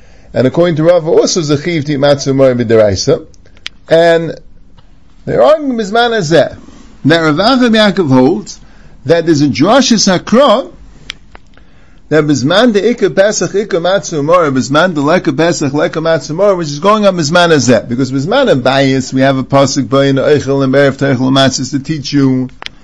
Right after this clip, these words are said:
that there is a Chiyuv. But Bizman Hazeh, that's what we learn from the Pasuk, Bizman de Ikka Pesach Ikka Matzah Umar, Bizman de Leka Pesach Leka Matzah Umar.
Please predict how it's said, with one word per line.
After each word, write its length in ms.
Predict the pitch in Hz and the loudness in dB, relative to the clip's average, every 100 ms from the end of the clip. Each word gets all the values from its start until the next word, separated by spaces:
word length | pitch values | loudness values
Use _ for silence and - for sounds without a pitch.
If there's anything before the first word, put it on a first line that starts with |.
| - - | -18 -4
that 120 | 123 | 0
there 160 | 156 | 2
is 180 | 302 233 | 2 0
a 60 | 151 | 0
Chiyuv. 320 | 117 107 - - - - - | -2 -4 -8 -16 -20 -18 -8
But 120 | 107 | -4
Bizman 380 | 110 110 165 202 | -4 0 0 0
Hazeh, 520 | 196 170 285 320 226 | -2 0 0 2 0
that's 280 | 220 277 254 | 0 -2 -2
what 160 | 269 | -4
we 80 | 247 | 0
learn 160 | 254 214 | 0 0
from 100 | 214 | 0
the 100 | 208 | 0
Pasuk, 380 | 233 254 190 196 | 2 2 0 -2
Bizman 400 | 185 185 220 214 | -2 -2 0 0
de 80 | |
Ikka 160 | 190 180 | -2 -2
Pesach 320 | 208 196 180 | -2 -2 -4
Ikka 260 | 196 180 170 | -4 -4 0
Matzah 360 | 160 131 - | 2 0 -2
Umar, 300 | 117 175 254 | -4 0 2
Bizman 380 | 262 190 220 233 | 2 -2 -2 0
de 60 | 208 | 0
Leka 260 | 220 214 | -2 -2
Pesach 380 | 180 214 190 190 | 0 0 0 0
Leka 280 | 180 165 139 | 0 2 2
Matzah 320 | 131 117 - | 2 2 -2
Umar. 440 | 110 98 92 - | -4 -2 -4 -8